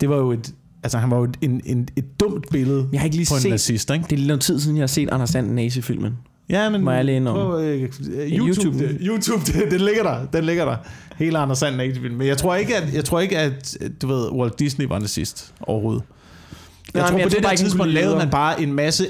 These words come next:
Speaker 1: antikrigs-propaganda,
Speaker 2: Men jeg tror
Speaker 1: som
Speaker 2: også,
Speaker 1: blev
Speaker 2: der
Speaker 1: sendt ud igennem
Speaker 2: Ja,
Speaker 1: forskellige kanaler,
Speaker 2: men jeg
Speaker 1: ikke?
Speaker 2: tror også, der var rigtig mange amerikanere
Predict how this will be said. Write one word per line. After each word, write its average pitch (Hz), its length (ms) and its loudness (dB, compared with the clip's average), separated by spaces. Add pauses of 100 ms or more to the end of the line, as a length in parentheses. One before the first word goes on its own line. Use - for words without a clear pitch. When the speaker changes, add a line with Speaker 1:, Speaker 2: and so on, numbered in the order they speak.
Speaker 1:
antikrigs-propaganda, 139 1700 -2 (540)
Speaker 2:
Men 151 100 0
jeg 151 80 0
tror - 60 0
Speaker 1:
som 165 100 2
Speaker 2:
også, 160 120 2
Speaker 1:
blev 147 40 2
Speaker 2:
der - 60 0
Speaker 1:
sendt 160 220 0
ud 170 120 2
igennem 160 340 0
Speaker 2:
Ja, 120 140 2
Speaker 1:
forskellige 135 340 0
kanaler, 131 220 -2
Speaker 2:
men 135 80 2
jeg 131 80 2
Speaker 1:
ikke? 156 80 0
Speaker 2:
tror 165 120 2
også, 160 160 -2
der 147 60 0
var 131 180 -2
rigtig 139 240 -2
mange 135 240 0
amerikanere 117 720 -2